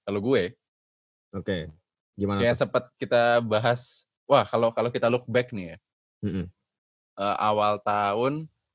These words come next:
Speaker 1: kita kayak udah punya, oke, mau bikin ini, mau bikin itu, eh, mau project ini itu, mikirin mau travel kemana.
Speaker 2: Ya.
Speaker 1: Mau, nggak cuma travel, mungkin ya tadi project dan kerjaan macam-macam.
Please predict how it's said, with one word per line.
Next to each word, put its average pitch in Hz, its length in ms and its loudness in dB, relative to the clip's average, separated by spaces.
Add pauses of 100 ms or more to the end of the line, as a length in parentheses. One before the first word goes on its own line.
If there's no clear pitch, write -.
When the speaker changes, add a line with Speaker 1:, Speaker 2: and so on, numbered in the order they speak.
(120)
Speaker 1:
kita 160 160 2
kayak 123 240 4
udah - 80 4
punya, 117 160 -2
oke, 123 160 0
mau 113 160 0
bikin 104 320 -6
ini, 113 160 -4
mau 104 160 -4
bikin 98 240 -8
itu, 107 560 -6 (160)
eh, 90 640 -6 (240)
mau 98 160 -4
project 104 400 -4
ini 104 320 -6
itu, 107 560 -4 (800)
mikirin 113 320 -2
mau 117 160 4
travel 117 480 2
kemana. 104 880 -4 (400)
Speaker 2:
Ya. 120 160 0 (1080)
Speaker 1:
Mau, 98 400 -6
nggak 117 160 0
cuma 123 160 -2
travel, 131 240 0
mungkin 120 320 -2
ya 110 80 -4
tadi 110 160 -6
project 98 400 -6
dan 92 240 -8
kerjaan 92 400 -8
macam-macam. 90 560 -12